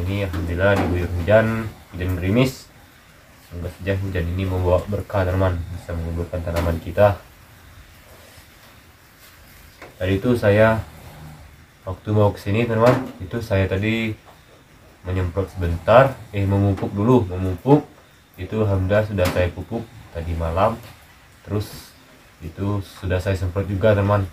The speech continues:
pakai sipin tadi. Tapi saya nggak videokan, teman. Jadi besok kita langsung bisa melanjutkan memasang dinding, teman. Pakai bulat lagi. Nah,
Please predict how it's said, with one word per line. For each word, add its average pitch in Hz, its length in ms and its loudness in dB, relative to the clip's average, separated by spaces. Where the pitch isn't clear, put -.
pakai 90 240 -4
sipin 101 320 -4
tadi. 98 220 0
Tapi 110 240 0
saya 120 300 10
nggak 113 240 2
videokan, 113 480 4
teman. 131 180 4
Jadi 95 220 -8
besok 101 260 -6
kita 95 320 -6
langsung 90 320 -4
bisa 87 400 -2
melanjutkan 85 540 -4
memasang 92 420 0
dinding, 95 320 2
teman. 104 320 2
Pakai 92 240 -4
bulat 92 240 0
lagi. 92 320 0
Nah, 98 80 -4